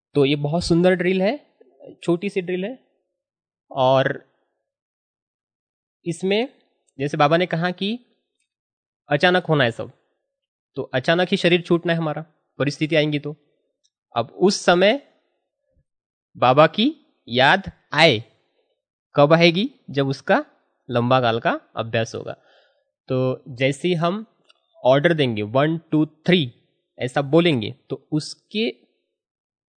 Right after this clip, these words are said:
बस वन, टू, थ्री बोलते ही हमें एक second में परम धाम में बाबा के साथ चिपक जाना है और वहीं पे स्थित रहना है,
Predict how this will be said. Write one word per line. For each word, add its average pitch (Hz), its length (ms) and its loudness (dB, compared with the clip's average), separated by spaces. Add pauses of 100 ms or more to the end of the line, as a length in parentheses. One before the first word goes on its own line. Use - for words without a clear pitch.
(540)
बस 160 200 0
वन, 185 300 0
टू, 196 220 0
थ्री 190 280 -2
बोलते 165 480 2
ही 214 440 0 (100)
हमें 170 220 -2 (920)
एक 208 120 2
second 175 320 0
में 247 220 -2 (640)
परम 185 220 2
धाम 170 120 4
में 175 100 2
बाबा 156 180 4
के 160 100 -4
साथ 208 160 0 (260)
चिपक 160 240 0
जाना 117 220 0
है 117 160 -14 (360)
और - 440 -4 (120)
वहीं 180 180 4
पे 196 120 4
स्थित 156 220 -2
रहना 117 200 -4
है, 107 100 -8